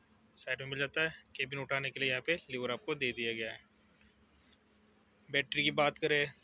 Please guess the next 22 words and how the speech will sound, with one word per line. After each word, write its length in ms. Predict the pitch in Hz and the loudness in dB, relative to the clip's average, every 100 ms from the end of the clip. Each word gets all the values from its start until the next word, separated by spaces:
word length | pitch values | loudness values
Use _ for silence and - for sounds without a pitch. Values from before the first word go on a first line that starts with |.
| - | -4
तो 80 | 143 | 0
इसमें 260 | - 151 | 0 2
एक 320 | 143 143 139 - | 2 2 0 -2
साइड 180 | 147 | -4
की 100 | 147 | -2
बैटरी 280 | 147 143 165 | -2 -2 -4
मिल 160 | 165 147 | -4 -2
जाती 280 | 147 - 185 | -2 2 2
है। 100 | 240 - - - - _ _ _ _ _ - _ _ _ _ - - _ _ _ _ _ _ _ _ _ _ _ _ _ _ _ _ _ _ _ _ _ - - | 2 -2 -20 -20 -20 _ _ _ _ _ -20 _ _ _ _ -20 -20 _ _ _ _ _ _ _ _ _ _ _ _ _ _ _ _ _ _ _ _ _ -20 -18
स्पेयर 320 | - 156 151 | -4 0 2
व्हील 160 | 147 143 | 4 4
आपको 240 | 139 147 | 4 0
कोड 260 | 135 143 143 | 0 4 6
है 80 | 143 | 6
और 100 | 131 | 4
साइड 220 | 143 135 | 0 0
में 100 | 143 | 0
स्पेयर 360 | 139 - 147 143 | 0 0 2 4
व्हील 200 | 165 185 - - - - - - _ _ _ _ _ _ _ _ _ _ - | 2 2 -14 -20 -20 -20 -20 -20 _ _ _ _ _ _ _ _ _ _ -14
मिल 140 | 131 | -4
जाता 340 | 123 120 127 | -2 -2 -2
है। 80 | 120 | -2